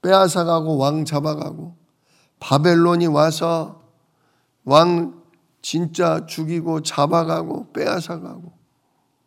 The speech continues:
그래가지고 또 구 절에도 여호야긴이 왕이 돼요. 여호야긴이 갑자기, 어,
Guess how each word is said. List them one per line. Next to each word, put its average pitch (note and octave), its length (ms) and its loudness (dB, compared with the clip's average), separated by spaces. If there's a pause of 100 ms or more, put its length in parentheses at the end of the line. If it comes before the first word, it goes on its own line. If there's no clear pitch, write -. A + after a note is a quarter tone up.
(1700)
그래가지고 F#3 580 4
또 F3 260 2
구 E3+ 160 -2
절에도 E3 480 4
여호야긴이 D#3 920 4
왕이 C#3+ 380 2
돼요. C#3+ 500 0 (680)
여호야긴이 E3 960 4 (380)
갑자기, F3 720 2 (220)
어, E3 360 0